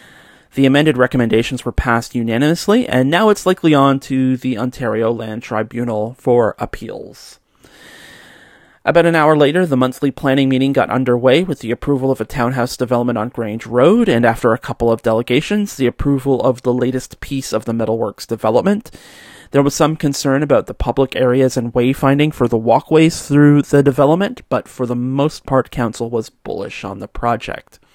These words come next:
On seventy-eight and eighty-two Eastview Road, council followed the recommendation from staff to turn down the application after two delegates spoke in favor of voting against it.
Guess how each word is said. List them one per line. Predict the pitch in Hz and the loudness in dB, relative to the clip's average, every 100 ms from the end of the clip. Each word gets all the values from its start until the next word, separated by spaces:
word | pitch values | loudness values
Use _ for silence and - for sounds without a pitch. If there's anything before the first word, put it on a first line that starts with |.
| _ _ _ - - - - - | _ _ _ -20 -20 -20 -20 -6
On | - 139 | -2 -2
seventy-eight | - 190 202 175 165 | 0 0 0 0 0
and | 139 | -2
eighty-two | 107 139 139 - 143 | 0 0 0 -2 -2
Eastview | - 139 - 127 120 | -2 -6 -4 -2 0
Road, | 123 131 185 233 - | 4 4 4 0 -6
council | - 143 - 127 | -6 -4 -4 -6
followed | - 127 143 156 | -2 2 2 0
the | 147 | 0
recommendation | 131 123 120 113 120 123 123 117 | 0 0 -2 -2 -2 -2 -4 -6
from | 113 113 | -8 -10
staff | - 131 139 160 - | -4 -2 0 -2 -8
to | - 131 120 | -6 -4 -4
turn | - 131 120 | -6 -6 -4
down | 117 117 120 | -2 -2 -2
the | 120 123 | -2 -4
application | 120 127 - 127 - 156 | -4 -4 -2 -4 -2 -6
after | 123 - 113 | -6 -8 -10
two | - | -8
delegates | 120 113 123 127 - - - - _ | -6 -4 -4 -4 -8 -14 -20 -20 _
spoke | - 143 127 | -2 0 2
in | 120 | -2
favor | - 196 269 139 104 - _ _ | -2 2 2 2 0 -4 _ _
of | - 123 | -6 2
voting | 120 117 | 2 2
against | 110 117 110 - | -4 -4 -6 -4
it. | 120 | -4